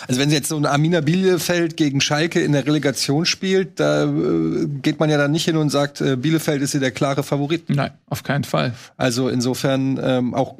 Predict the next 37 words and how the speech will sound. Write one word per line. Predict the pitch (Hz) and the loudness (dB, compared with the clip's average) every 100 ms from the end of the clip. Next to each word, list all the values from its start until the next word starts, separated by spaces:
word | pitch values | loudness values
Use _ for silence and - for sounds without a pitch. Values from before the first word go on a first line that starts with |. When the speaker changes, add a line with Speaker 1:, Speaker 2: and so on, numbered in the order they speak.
| _ | _
Speaker 1:
Bremen | 135 147 156 | 0 2 2
und | 135 | 2
H | 131 | 2
S | - | 0
V | - 151 160 | -2 0 0
sehe | 139 143 | 0 0
ich | 127 - - _ - | -2 -6 -12 _ -16
nicht | 117 143 139 135 - | -8 -2 0 0 0
jetzt | 131 - - - - 147 | -2 -2 -4 -4 -6 -4
so | 120 175 160 | 0 0 2
weit | 143 135 | 2 0
hinter | - 151 143 139 | 0 0 0 0
den | 127 127 131 | 0 0 0
momentan, | 131 135 135 127 127 120 | 0 0 0 0 0 0
also | 107 107 | -2 -2
vielleicht | 110 120 | -2 -2
jetzt | 107 - | -4 -2
bei | 113 | 0
Wolfsburg, | 123 139 - - 139 117 - - - - | 2 0 -2 -2 -2 -2 -8 -14 -14 -2
Hertha | 131 131 | 0 0
und | 127 | 0
Gladbach | 135 - 131 | -2 0 0
noch | 127 | 2
mal | 123 | 0
ein | 117 | 0
Abstrich, | 139 - 160 156 | -2 0 0 0
aber | 135 123 123 110 | 0 0 0 -2
bei | - 120 | -2 -2
den | 117 | 0
anderen | 123 143 143 151 147 147 147 | 2 2 2 2 0 -2 0
würde | 147 | 0
ich | 139 - 147 | 0 -4 -6
mal | 143 147 139 | -2 0 2
sagen, | 127 143 147 147 | 2 2 2 2
das | 139 143 | 0 0
wären | 139 143 143 - | 0 0 -2 -4
enge | 143 156 160 151 | -2 0 0 -2